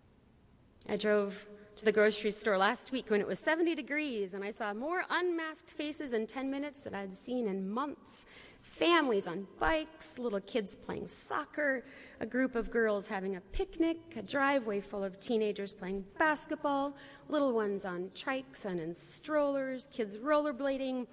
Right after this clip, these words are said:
the ever-popular street hockey in our neighborhood, a socially distanced circle of friends sitting on lawn chairs in a park. And by the time I got to Hy-Vee, I was crying.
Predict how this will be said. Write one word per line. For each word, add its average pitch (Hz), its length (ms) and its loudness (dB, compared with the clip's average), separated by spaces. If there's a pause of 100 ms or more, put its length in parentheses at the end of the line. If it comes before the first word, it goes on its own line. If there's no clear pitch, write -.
(460)
the 240 60 4
ever-popular 247 680 6
street 294 460 -2
hockey 240 400 -4
in 214 100 0
our 262 180 2
neighborhood, 240 600 -2 (380)
a 220 60 0
socially 220 500 4
distanced 202 580 -2
circle 196 320 -4
of 180 80 -4
friends 190 680 0
sitting 180 300 -4
on 185 140 -4
lawn 185 240 -4
chairs 185 440 -8
in 175 120 -6
a 165 40 -10
park. - 520 -8 (1080)
And 196 80 0
by 208 140 4
the 214 80 6
time 220 260 4
I 208 60 2
got 202 160 -4
to 220 80 -4
Hy-Vee, 220 400 -2
I 202 60 -2
was 196 220 -8
crying. 285 800 -4